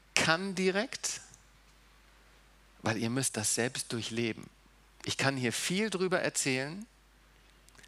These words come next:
aber solange ihr das nicht selber in eurem Leben erlebt, sagt, „Ich kann zu mir stehen“, weil das auch bei jedem etwas anderes ist,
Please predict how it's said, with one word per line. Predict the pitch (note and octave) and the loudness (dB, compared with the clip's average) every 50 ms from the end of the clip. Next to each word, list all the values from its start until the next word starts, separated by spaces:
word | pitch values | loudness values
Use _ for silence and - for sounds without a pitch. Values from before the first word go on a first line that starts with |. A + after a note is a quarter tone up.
| - - - - - - | -20 -20 -20 -20 -10 -2
aber | - - A2 A#2+ | 0 0 2 2
solange | G#2+ A#2 A#2+ B2+ C3+ C3+ | 0 0 0 0 0 2
ihr | B2 A#2+ | 0 2
das | A#2+ A2+ G#2+ - | 2 0 0 0
nicht | A2+ G#2 G2 | -2 -2 0
selber | - A#2 A#2+ C#3 E3+ D#3+ E3+ | 2 2 2 2 2 0 0
in | D3+ C#3+ B2 | -2 0 -2
eurem | G#2 B2+ A#2+ A#2 A#2 A2 | -2 -2 0 -2 -2 0
Leben | G#2+ A2+ B2 B2 A2+ A#2 F#2 | 0 2 0 0 0 -4 -2
erlebt, | - G#2+ F#2 F2+ F#2 A2+ D#3+ F#3 D3+ - - - - - - - - - - - - - - - - - - | 0 0 0 0 0 0 0 0 0 -2 -6 -10 -8 -8 -8 -8 -12 -16 -20 -20 -20 -20 -20 -20 -20 -12 -6
sagt, | - - F#2+ - - | -4 -4 -4 -2 -4
„Ich | A2+ - - | -4 -2 -2
kann | - A#2 A2+ A2 | -2 -2 -2 -2
zu | - - G#2 | -4 -4 -4
mir | G2 G2 G2+ F#2+ F2+ | -4 -4 -4 -2 -2
stehen“, | - - - - D#3+ F3+ D#3 G#2+ E2+ | -4 -2 -2 -2 -2 -2 -4 -2 -2
weil | G2 G#2 | -2 0
das | G2+ A2 - - | 0 0 0 0
auch | G#2 - | -2 0
bei | - G2 | 0 0
jedem | G2+ G#2 A2+ C3+ C3 C3+ A2+ | 0 0 -2 -2 -2 -2 -4
etwas | G#2+ - - - - | -2 -2 -2 -2 -2
anderes | F#2 - E3 G3 F#3 B2+ F#2 - - | -2 -4 -6 -4 -4 -2 -2 -2 -4
ist, | - C#2 - - - - | -4 -4 -6 -6 -6 -8